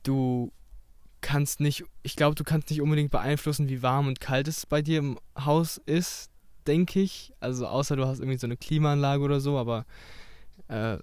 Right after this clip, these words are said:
würde ich jetzt nicht machen, weil ist halt scheiße für die Umwelt. Aber ist ja auch ein anderes Thema. Und ja, keine Ahnung. Also es ist halt einfach so krass anders, es passt halt irgendwie nicht zusammen. Und deswegen beschäftigt mich das so, weil ich mir so denke,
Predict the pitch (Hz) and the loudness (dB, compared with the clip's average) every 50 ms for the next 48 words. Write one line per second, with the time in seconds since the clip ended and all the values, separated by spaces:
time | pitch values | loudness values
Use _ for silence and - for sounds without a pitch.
0 | - - - - - - 135 143 147 143 143 147 - - 143 - - 147 143 - | -10 -16 -20 -20 -14 -4 0 2 2 2 2 0 0 -2 -2 0 0 0 2 2
1 | 156 139 127 123 113 - - - - - - - 131 127 139 127 - 139 127 123 | 2 2 2 0 -2 -6 -12 -16 -14 -14 -10 -6 -2 0 0 0 2 0 0 0
2 | 131 131 127 123 135 147 151 151 151 - - - - - - - - - - - | -2 -2 -2 0 2 4 4 4 2 0 -6 -14 -16 -14 -14 -14 -14 -14 -14 -6
3 | - 127 135 139 135 135 - 156 143 135 156 147 135 156 156 151 139 - - 165 | -2 2 2 2 4 2 2 0 0 0 0 2 2 4 4 2 2 0 0 2
4 | 165 170 170 165 - - - - - - - - - 151 160 160 160 156 156 151 | 2 2 2 0 -2 -8 -14 -14 -14 -14 -6 0 4 6 8 8 8 6 6 4
5 | - - - - - - - - - - - - - - - - - - - 135 | 0 -4 -10 -12 -16 -18 -20 -20 -20 -20 -20 -20 -20 -20 -20 -20 -20 -10 -2 0
6 | 143 160 170 - 180 180 156 185 190 151 123 - - - - 139 147 160 165 196 | 2 2 4 4 4 2 4 2 2 0 0 -2 -6 -4 -4 -2 -2 0 2 2
7 | 202 175 160 170 170 160 151 - - - 160 151 - 151 143 - - - 160 156 | 2 4 4 4 4 2 2 -2 -6 -4 -4 0 0 0 0 2 4 6 6 8
8 | 151 151 - - - - - 156 151 - 156 131 131 139 143 139 139 135 - - | 6 6 2 -2 -2 0 0 0 0 0 0 0 0 2 2 2 0 0 -2 -6
9 | 131 123 120 107 - 117 135 147 156 - - - - - - - - 143 151 156 | -6 -6 -6 -6 -6 -8 -10 -10 -12 -12 -14 -14 -14 -16 -18 -8 -2 0 2 2
10 | 151 151 143 - - - - - - - - - - - - - - - - - | 2 0 -2 -6 -12 -18 -18 -20 -20 -20 -20 -20 -20 -20 -20 -18 -16 -16 -14 -4
11 | - 160 165 147 160 196 196 196 160 - - 202 - - 208 - 156 139 - 143 | -2 -2 -2 0 2 4 4 4 4 2 2 0 0 0 -2 -2 -2 -2 -2 -4
12 | 135 - 131 127 120 127 131 139 135 - - 147 - 170 160 156 147 147 156 170 | -2 0 -2 -2 0 2 2 2 4 2 0 2 4 4 6 6 6 6 6 6
13 | 160 165 160 160 143 | 6 4 4 4 2